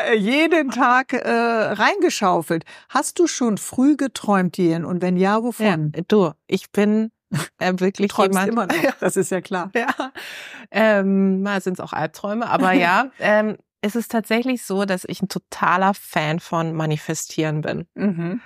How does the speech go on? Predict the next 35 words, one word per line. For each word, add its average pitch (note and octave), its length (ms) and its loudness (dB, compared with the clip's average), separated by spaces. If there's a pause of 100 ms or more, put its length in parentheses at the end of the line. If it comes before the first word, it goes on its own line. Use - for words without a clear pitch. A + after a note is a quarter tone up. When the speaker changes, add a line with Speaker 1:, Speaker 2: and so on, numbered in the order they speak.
(120)
Speaker 2:
Also F3+ 300 0
ich F#3 180 -2
bin B3 160 2
ein G3+ 240 0
Fan G#3+ 380 2
davon, E3 560 4
dass E3 240 0
man F3+ 160 4
sich F3 200 0
hinsetzt G#3+ 840 0
und - 360 0
dass D#3+ 280 -4
ich C4 240 2
mir F#3+ 140 4
ganz F3 260 0
konkret F3 440 0
überlege, E3+ 760 2 (640)
Ende A#3 260 4
des A3+ 220 0
Jahres, F3+ 560 0
wo F3 180 4
will E3+ 100 4
ich E3 120 -2
nächstes D#3+ 400 -4
Jahr D#3+ 180 -4
stehen? - 520 -6
Und F#3 200 2
das F#3 120 4
Speaker 1:
Mhm. - 20 -2
Speaker 2:
schreib F#3+ 340 0
ich - 180 -6
mir F#3+ 200 2
auf. D3 440 -2 (160)
Ganz F3 220 -2
verrückt. E3+ 500 -2